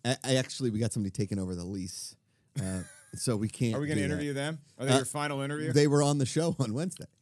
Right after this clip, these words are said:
Speaker 2: They were?
Speaker 1: Yeah. Elliot and, uh, Ricky. They're probably taking over the studio.
Speaker 2: Elliot and Ricky
Speaker 1: Yeah,
Speaker 2: are?
Speaker 1: yeah.
Speaker 2: From
Speaker 1: I mean,
Speaker 2: the, from the ex-, it's,
Speaker 1: Internet Today.
Speaker 2: From E T C?
Speaker 1: E T C.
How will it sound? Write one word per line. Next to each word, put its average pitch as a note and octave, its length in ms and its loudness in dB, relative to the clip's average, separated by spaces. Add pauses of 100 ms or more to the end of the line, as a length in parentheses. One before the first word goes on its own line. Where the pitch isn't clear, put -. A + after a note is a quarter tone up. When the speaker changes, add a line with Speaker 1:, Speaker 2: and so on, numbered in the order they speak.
Speaker 2:
They D3+ 100 -2
were? G3+ 340 -4
Speaker 1:
Yeah. D#4+ 180 -6 (640)
Elliot D#3+ 440 0
and, D#3+ 180 0
uh, E3+ 100 0
Ricky. F3+ 300 -8 (560)
They're A#2 120 -6
probably B2 220 -6
taking C3 280 -6
over B2+ 160 -6
the C3 80 -10
studio. G#3 320 -12 (180)
Speaker 2:
Elliot B3+ 380 -8
and G#3+ 120 -12
Ricky A#3+ 420 0
Speaker 1:
Yeah, C#3 180 2
Speaker 2:
are? C4 180 -2 (160)
Speaker 1:
yeah. A3 180 -2 (100)
Speaker 2:
From D#3+ 180 -2
Speaker 1:
I E3+ 40 8
mean, G3+ 120 8
Speaker 2:
the, F#3 320 -2 (240)
from F3 160 -12
the F3 100 -6 (100)
ex-, G#3+ 180 -8 (120)
it's, - 380 -18 (120)
Speaker 1:
Internet E3+ 420 2
Today. G#3+ 300 -2 (400)
Speaker 2:
From E3 220 -10
E F#3+ 100 -8
T G#3 220 -10
C? G3+ 340 -6
Speaker 1:
E D3 80 -4
T E3 220 -2
C. A3 300 0